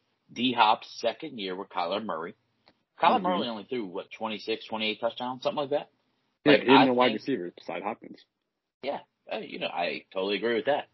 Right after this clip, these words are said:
Speaker 1: Um, I mean, sometimes that's all, that's all a quarterback needs is a D-Hop. Like, I'll t-, I'd take a D-Hop on my team anytime. But
Speaker 2: Yeah.
Speaker 1: I, I'm with Dylan. I really don't like this game to target for D F S.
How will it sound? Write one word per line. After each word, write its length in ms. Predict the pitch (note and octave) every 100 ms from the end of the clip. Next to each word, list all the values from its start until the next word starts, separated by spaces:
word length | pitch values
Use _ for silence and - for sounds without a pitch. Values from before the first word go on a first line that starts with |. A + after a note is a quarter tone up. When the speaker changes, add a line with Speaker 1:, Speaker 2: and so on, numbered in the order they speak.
| F2+
Speaker 1:
Um, 320 | F#2 E2 D#2+ - _ -
I 80 | -
mean, 200 | A#2+ A2+
sometimes 380 | A#2+ - A2+ G2+
that's 140 | A#2
all, 260 | A#2 G#2+ - -
that's 160 | G#2+
all 140 | A#2+ G#2+
a 20 |
quarterback 360 | B2+ G#2+ G#2 -
needs 240 | D3+ -
is 160 | E2+ E2
a 40 |
D-Hop. 400 | C3 C#3+ G#2+ - _ -
Like, 160 | E2 F#2
I'll 140 | B2
t-, 140 | - A#2+
I'd 180 | A#2 -
take 140 | A#2+ F#2+
a 60 |
D-Hop 340 | E2+ A2+ A2+ A2
on 100 | G#2
my 120 | A#2
team 220 | - G#2
anytime. 380 | G2 G2 C3 D#3 _ _ _ _ _ _ _ -
But 180 | G#2 F2+
Speaker 2:
Yeah. 160 | - - _ -
Speaker 1:
I, 100 | A2 -
I'm 160 | A2+ A#2+
with 140 | A2
Dylan. 280 | A#2+ A2+ G2+
I 100 | G2
really 260 | A2 B2
don't 260 | G2+ G#2 E2+
like 360 | E2+ G2+ - _ _ -
this 180 | C3+ C3
game 340 | D3 D3 D#3+ - _ _ -
to 340 | A#2 A2 G2+ -
target 400 | G#2+ A2+ D3+ - -
for 100 | C#3+
D 180 | C#3 D3
F 140 | D3
S. 240 | D#3 D3